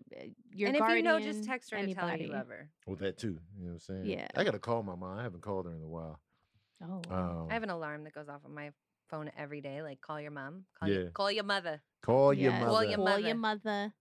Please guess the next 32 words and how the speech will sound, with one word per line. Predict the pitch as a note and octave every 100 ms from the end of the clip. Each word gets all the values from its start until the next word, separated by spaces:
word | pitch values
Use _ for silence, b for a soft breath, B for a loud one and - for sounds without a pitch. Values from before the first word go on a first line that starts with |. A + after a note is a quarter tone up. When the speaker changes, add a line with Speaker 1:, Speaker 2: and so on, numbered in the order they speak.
| _
Speaker 3:
Is, | G#2+ G#2 A2
uh, | G#2+ G2+ F#2+
she | - B2
in | G#2
Canada? | C#3 D3 D3 D3 _ _
Speaker 2:
She | - C#3+
is | D3
in | D3
Canada. | D3+ C#3+ C#2+ C#2+
Speaker 3:
Oh. | G2
Speaker 2:
We | A#2+
call | A2+ -
her | -
Speaker 1:
Oh. |
Speaker 2:
Brave | G3 F3 F3 -
Bear | D#3+ D#3 D#3
Woman. | D#3 D#3 D#3
She | D3 -
lives | D3+ D3+ D3
up | C#3+
in | C#3
the | C#3+
northern | C#3+ C#3+ C#3 C#3
wilds, | B2 C3 C3+ C3+ F#2+
in |
the | A2
middle | D#3+ D3+
of | C#3+
Speaker 3:
Really? |
Speaker 2:
nowhere. | A3+ E4+ G#4 G4 D4+ A3+ G3+
Speaker 1:
Oh. | G3
Speaker 2:
Yeah. | D#3 C#3+